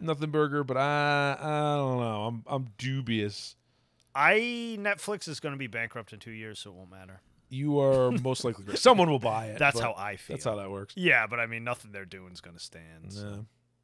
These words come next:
Speaker 1: So in, uh, more disturbing news, uh, Tsuburaya Con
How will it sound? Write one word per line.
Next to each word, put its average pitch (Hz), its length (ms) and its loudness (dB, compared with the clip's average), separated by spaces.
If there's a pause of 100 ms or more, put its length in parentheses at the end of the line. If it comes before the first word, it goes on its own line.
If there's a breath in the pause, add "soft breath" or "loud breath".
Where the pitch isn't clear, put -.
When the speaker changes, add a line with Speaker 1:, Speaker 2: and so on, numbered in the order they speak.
(160)
Speaker 1:
So 147 340 6
in, 139 140 -2
uh, 139 240 2 (460)
more 170 240 6
disturbing 127 440 2
news, 147 540 -4 (880)
uh, 127 380 -2
Tsuburaya 202 680 2
Con 123 380 -2